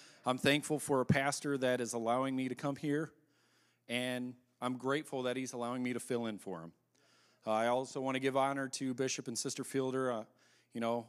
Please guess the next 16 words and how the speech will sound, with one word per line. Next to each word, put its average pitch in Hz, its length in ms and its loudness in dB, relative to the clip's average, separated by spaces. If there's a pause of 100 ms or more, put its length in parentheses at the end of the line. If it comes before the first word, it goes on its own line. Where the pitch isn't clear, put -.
unfortunately, 131 540 -2
they 127 120 0
can't 123 240 -4
be 127 140 -2
here 131 140 0
tonight, 131 420 -2
and 113 380 -4
I, 110 360 0
I 113 100 -2
pray 127 320 -4
for 123 160 -6
Bishop 131 420 -4
that 117 180 -2
he 127 160 -10
will 113 160 -4
heal, 147 420 -4